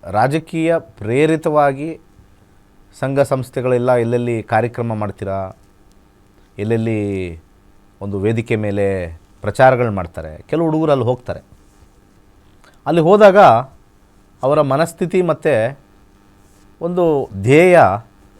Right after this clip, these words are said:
ರಾಜಕೀಯ ಏನಾದ್ರು ನಮಗೆ ಇದೆಯಾ, ನಾನು ರಾಜಕೀಯದಲ್ಲಿ ಬೆಳಿಬೇಕು ಅಂತಿದ್ದೀನಿ ಅನ್ನೋದು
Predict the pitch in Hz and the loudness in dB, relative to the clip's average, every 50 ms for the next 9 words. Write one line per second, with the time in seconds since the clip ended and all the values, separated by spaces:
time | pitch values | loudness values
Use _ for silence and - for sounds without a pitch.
0 | _ _ - 92 101 117 156 170 160 170 - - 196 190 185 170 160 165 160 151 | _ _ -4 0 2 2 2 2 0 -4 -2 0 2 2 2 2 2 0 0 0
1 | 147 139 139 135 135 123 113 113 123 135 131 123 117 117 117 117 113 _ _ _ | -4 -6 -6 -6 -4 -4 -4 -2 0 2 2 4 4 2 -2 -4 -8 _ _ _
2 | _ _ _ _ 110 110 101 107 131 139 - - - 175 151 160 156 135 101 104 | _ _ _ _ -8 -4 0 0 -2 -2 -2 -2 -2 -2 0 0 -2 -2 -2 0
3 | 120 147 156 170 165 165 - 151 143 131 117 127 117 113 113 110 107 104 98 98 | 0 2 2 2 0 0 -2 -8 -8 -6 -8 -8 -8 -6 -8 -8 -8 -8 -8 -8
4 | 104 107 107 139 170 | -8 -8 -6 -4 -4